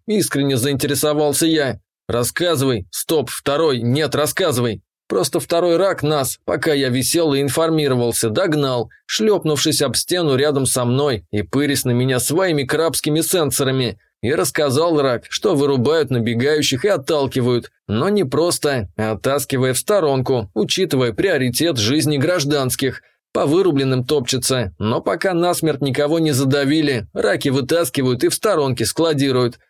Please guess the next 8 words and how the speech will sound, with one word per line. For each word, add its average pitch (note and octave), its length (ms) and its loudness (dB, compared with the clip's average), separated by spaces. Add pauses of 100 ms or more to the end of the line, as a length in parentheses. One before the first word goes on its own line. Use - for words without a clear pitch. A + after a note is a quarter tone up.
(120)
Это G#2+ 280 -2
он E3 160 0
молодец, C#3+ 500 0
конечно, C3 640 0 (220)
но A2 220 0
шесть D3+ 400 -2
тысяч, D#3 420 -2
блин, C3+ 400 0